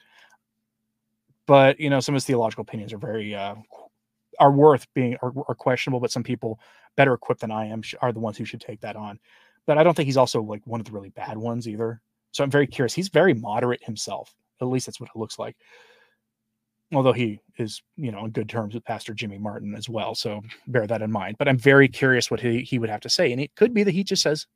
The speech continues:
nothing at all. Bill Brown, there is no rapture. That is not a Catholic doctrine. That's an invention. That is a tradition of men invented in the nineteenth century.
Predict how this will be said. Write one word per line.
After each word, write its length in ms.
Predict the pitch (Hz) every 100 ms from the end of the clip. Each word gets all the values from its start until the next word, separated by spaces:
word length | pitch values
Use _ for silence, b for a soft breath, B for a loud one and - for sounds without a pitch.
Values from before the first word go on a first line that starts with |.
| _
nothing 260 | 123 - 120
at 60 | 117
all. 220 | 107 - _ _ _ _ _ _ _ _ _ _ _ _ _ _ _ _ _ _ _ _ _ _ _ b b b b b -
Bill 140 | 165
Brown, 260 | 165 175 185
there 120 | 160
is 200 | 156 151
no 100 | 135
rapture. 460 | 120 110 - 110 - _ _ _
That 100 | 127
is 80 | 127
not 100 | 135
a 60 | 131
Catholic 320 | 120 113 110
doctrine. 540 | 117 110 120 107 123 -
That's 220 | 120 113
an 100 | 120
invention. 640 | 120 120 131 - 127 123
That 140 | 135 127
is 60 |
a 60 | 120
tradition 380 | - 139 135 127
of 80 | 117
men 280 | 117 113
invented 360 | 120 113 110 113
in 40 |
the 60 | 110
nineteenth 340 | 107 104 110
century. 420 | - 104 - -